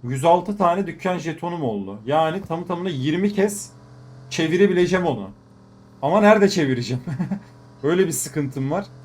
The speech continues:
Buradaki durakta var mıdır çarklı talih makinesinden? Gidip görmem lazım. Var. Var arkadaşlar ama burası alan dışı sadece. Şöyle yapacağım Berko.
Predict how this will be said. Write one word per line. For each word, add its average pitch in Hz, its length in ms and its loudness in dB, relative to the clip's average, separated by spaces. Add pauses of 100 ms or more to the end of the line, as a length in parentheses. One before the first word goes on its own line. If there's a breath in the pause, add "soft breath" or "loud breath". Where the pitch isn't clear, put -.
(1080)
Buradaki 165 420 -4
durakta 170 440 0
var 151 180 6
mıdır 127 300 -2
çarklı 131 420 -4
talih 123 300 -2
makinesinden? 123 640 -6 (1000)
Gidip 135 160 -10
görmem 135 480 -2
lazım. 127 680 -4
Var. 151 300 2 (420)
Var 135 140 0
arkadaşlar 117 600 -6
ama 160 260 -6 (580)
burası 131 220 -12
alan 127 440 -4
dışı - 240 -14
sadece. 107 460 -8 (360)
Şöyle 202 320 4
yapacağım 151 360 0 (280)
Berko. 143 440 0